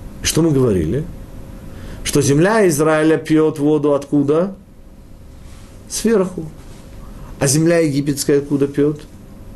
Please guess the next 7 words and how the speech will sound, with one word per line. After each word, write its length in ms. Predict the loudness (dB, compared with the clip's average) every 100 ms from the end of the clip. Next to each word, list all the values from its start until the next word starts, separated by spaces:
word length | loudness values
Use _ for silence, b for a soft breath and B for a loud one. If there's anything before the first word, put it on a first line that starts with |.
| -16 -8
Снизу. 580 | 0 4 4 4 2 -2 -10 B B B B
Разлив 640 | 2 2 2 2 2 2
Нила, 340 | 2 4 4 2
помните 420 | 2 2 2 0
учебник 460 | 0 0 -2 -4 -2
пятого 440 | 0 0 -2 -4
класса? 580 | 0 2 2 0 -4